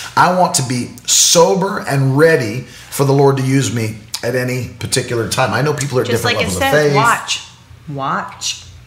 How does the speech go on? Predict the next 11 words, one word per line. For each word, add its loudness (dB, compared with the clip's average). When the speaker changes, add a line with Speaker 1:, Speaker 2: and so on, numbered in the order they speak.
Speaker 2:
and -8
pray. -8
Be -6
alert. -6
You -12
can't -8
be -2
alert -2
when -6
you're -2
<laughs> -20